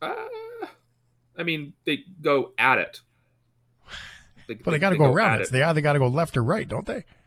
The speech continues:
Speaker 1: Uh, yeah, but it's not steering in the way that we would steer a car, right? It's just kind
Speaker 2: Mm.
Speaker 1: of, you accelerate or de-, or, or decelerate, and because of gravity, the rocket will just follow a path.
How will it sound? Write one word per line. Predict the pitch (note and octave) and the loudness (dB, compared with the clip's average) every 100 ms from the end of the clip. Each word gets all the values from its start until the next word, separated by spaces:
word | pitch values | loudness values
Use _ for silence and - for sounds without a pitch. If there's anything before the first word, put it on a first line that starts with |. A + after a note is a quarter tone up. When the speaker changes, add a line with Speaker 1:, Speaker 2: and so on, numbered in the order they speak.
| _ _ _ - - | _ _ _ -14 -2
Speaker 1:
Uh, | D#3 B2+ | 0 0
yeah, | B2 A#2+ B2 E3+ G3+ F4+ | -2 -8 -10 -2 0 0
but | G#3 | -2
it's | F#3+ F#3+ | -4 -4
not | A3 G#3+ - | -4 -4 -6
steering | - - D#3 D#3 C#3+ | -10 -4 0 0 -2
in | B2+ | -2
the | B2 | 0
way | A#2 A#2 | 2 0
that | G#2+ G#2+ F#2 _ _ G#2+ | 0 -4 -4 _ _ -10
we | A2 | -6
would | G#2 F#2 - | -6 -6 -14
steer | - A2 F2+ | -14 -6 -6
a | |
car, | - A#2+ F2+ F2 | -6 -4 -2 -2
right? | F#2 F2+ | -2 -4
It's | F#2 - | -6 -10
just | G2+ - | -12 -10
kind | - G#2 F#2+ | -8 -6 -4
Speaker 2:
Mm. | F2 | -4
Speaker 1:
of, | E2 _ _ _ | -6 _ _ _
you | A2+ A2 | -6 -6
accelerate | - - D3 D3 C#3 B2 | -4 2 4 6 4 4
or | G#2 | 0
de-, | G#2+ A2 G#2 | -2 -8 -6
or, | F#2+ E2+ | -6 -4
or | G2+ | -6
decelerate, | F2 G2+ - D#2+ D#2 D#2+ - | -6 -8 -6 -4 -2 -4 -6
and | E2 D#2+ - - _ - | -10 -14 -18 -20 _ -14
because | G2 G#2+ F#2 | -8 -8 -8
of | E2+ | -6
gravity, | F2+ E2+ D#2+ D2+ D#2+ _ - | -2 -2 -4 -8 -10 _ -8
the | |
rocket | F2+ E2+ - - | -6 -4 -6 -10
will | F#2 | -10
just | F2+ - | -10 -8
follow | E2 D2+ | -6 -6
a | C2+ | -8
path. | - A#1+ - _ | -8 -8 -8 _